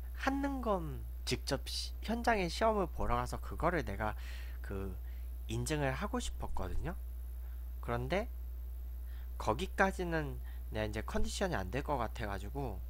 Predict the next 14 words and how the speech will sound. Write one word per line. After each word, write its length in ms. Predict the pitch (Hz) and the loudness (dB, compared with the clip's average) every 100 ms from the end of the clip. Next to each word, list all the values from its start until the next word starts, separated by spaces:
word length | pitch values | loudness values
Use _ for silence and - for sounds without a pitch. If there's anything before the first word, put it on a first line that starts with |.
| - - - - - - - - - - - | -6 -6 -6 -6 -6 -6 -6 -6 -6 -6 -6
그 260 | - 101 196 | -4 -2 -2
컨디션 440 | - 247 269 - 226 | 0 4 4 4 2
문제로 480 | 180 151 139 175 196 - - | 2 0 0 0 -2 -6 -4
이번 800 | 110 113 120 117 113 110 107 101 - | -2 2 2 2 -2 -4 -4 -4 -6
그거는, 1120 | - 92 - - - - - - 113 147 202 - - - - - - - | -4 -4 -4 -6 -6 -6 -4 0 0 0 -2 -6 -8 -8 -8 -6 -6 -4
네, 280 | 90 82 - - - - - - - - - - - - - - - - - - - - - - - - - - | -4 -4 -6 -8 -8 -8 -8 -8 -8 -8 -8 -8 -8 -8 -8 -8 -8 -8 -8 -6 -4 -4 -6 -6 -8 -8 -6 -2
이번 320 | 107 110 117 | 4 4 4
한능검 720 | 143 180 175 160 143 127 120 - - - | 4 4 4 4 4 2 0 -4 -6 0
현장, 600 | - 247 247 247 226 214 - 143 | 10 10 12 10 10 0 -4 -2
현장, 420 | 202 233 233 208 - | 0 6 8 8 4
현장에서 880 | 190 226 214 208 185 175 143 127 110 | 2 4 6 6 4 4 6 6 4
그 240 | - 104 98 | 2 0 2
시험 360 | - 190 170 | 8 8 8
인증은 560 | 104 95 117 110 139 | 4 2 2 4 4